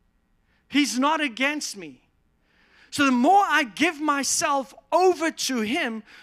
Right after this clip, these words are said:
the more He's going to use me to what? Love people. That's the purpose. So that people come into the body of Christ, so that they can see God's goodness.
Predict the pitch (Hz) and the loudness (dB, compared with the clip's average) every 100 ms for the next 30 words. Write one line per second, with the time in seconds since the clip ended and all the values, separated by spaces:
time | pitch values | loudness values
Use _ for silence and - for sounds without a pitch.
0 | - 269 240 277 370 349 294 - 254 277 | -2 0 2 4 2 2 2 0 -2 -2
1 | 269 - 247 185 240 339 285 269 262 247 | -4 -4 -6 -2 0 0 0 -4 -4 -4
2 | - 262 208 269 214 - _ _ _ 175 | -4 -4 0 -2 -2 -8 _ _ _ -4
3 | 202 240 247 247 226 _ _ _ _ - | 2 4 4 0 -12 _ _ _ _ -2
4 | 392 392 196 _ _ _ _ _ _ _ | -2 -2 -14 _ _ _ _ _ _ _
5 | _ _ _ _ _ _ _ _ _ _ | _ _ _ _ _ _ _ _ _ _
6 | _ _ _ _ _ _ _ 196 311 381 | _ _ _ _ _ _ _ -2 -2 0
7 | - 359 - 392 440 - - - - _ | -4 -8 -2 -2 -2 -6 -14 -14 -16 _
8 | _ _ _ _ _ _ _ _ _ _ | _ _ _ _ _ _ _ _ _ _
9 | _ _ _ - 330 359 - 403 403 349 | _ _ _ -10 -4 -4 0 0 2 -2
10 | 359 349 359 370 392 370 370 277 262 233 | 0 0 0 -4 -2 -2 -2 0 -2 -2
11 | 214 - 214 175 320 285 339 381 339 - | -4 -2 -2 -2 -6 -2 -2 -2 -6 -2
12 | 370 392 370 254 240 226 - 196 160 131 | 0 0 0 -2 -4 -4 -6 -6 -8 -20
13 | - - | -20 -20